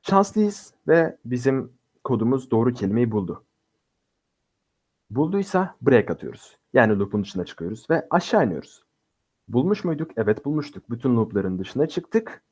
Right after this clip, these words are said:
Hepsine çıktık ve en sonunda eğer bulduysak tahminimizi dışarıya basıyoruz. Tahminimiz ne demek? Aslında şifrenin kendisi.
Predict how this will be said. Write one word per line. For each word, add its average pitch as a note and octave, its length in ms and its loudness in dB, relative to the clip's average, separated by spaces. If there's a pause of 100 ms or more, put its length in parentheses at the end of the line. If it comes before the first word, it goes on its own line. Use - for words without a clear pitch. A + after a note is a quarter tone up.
(720)
Hepsine G#2 360 -4
çıktık C#3 460 -8
ve C3+ 240 2 (680)
en D3 120 4
sonunda G#2 580 -2 (160)
eğer A#2 340 4
bulduysak D#3+ 600 -4 (220)
tahminimizi C3+ 720 0
dışarıya G#2 380 2
basıyoruz. F2+ 380 -10
Tahminimiz A2 480 2
ne A#2 140 0
demek? A2 340 -2
Aslında A2 560 -2 (220)
şifrenin A2+ 520 -2
kendisi. G#2 460 -2